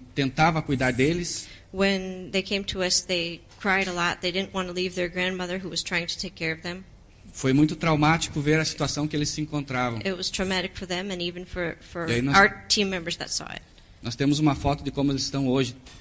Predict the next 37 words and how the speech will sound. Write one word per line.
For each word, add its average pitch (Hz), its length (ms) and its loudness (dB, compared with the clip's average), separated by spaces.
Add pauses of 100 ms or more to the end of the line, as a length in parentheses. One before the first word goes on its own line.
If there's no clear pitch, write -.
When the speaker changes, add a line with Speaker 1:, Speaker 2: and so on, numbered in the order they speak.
(180)
Speaker 2:
Now 185 160 -6
Speaker 1:
três 139 340 4
Speaker 2:
we 131 80 2
Speaker 1:
meses 135 180 4
Speaker 2:
see 123 60 -2
Speaker 1:
depois. 123 320 6
Speaker 2:
pictures 190 300 4
of 180 240 -6
how 180 180 2
they 175 140 2
are 165 200 2
a 170 60 -4
few 180 180 -2
months 170 280 0
later. - 300 -8 (880)
Speaker 1:
Deus 120 180 -4
tem 139 120 0
trabalhado 131 480 0
muito 139 220 0
na 131 100 0
vida 123 160 -2
deles 120 240 -2
também. 110 360 -4 (120)
Speaker 2:
God 180 240 -2
has 180 260 -2
worked 170 320 -10
greatly 180 300 -4
in 170 80 -6
their 165 160 -4
lives - 320 -8
as - 140 -4
well. - 200 -10 (1800)
So, 214 540 2
um, 185 320 -2 (580)
we 220 140 -2
have, 202 320 0
uh, 180 200 -4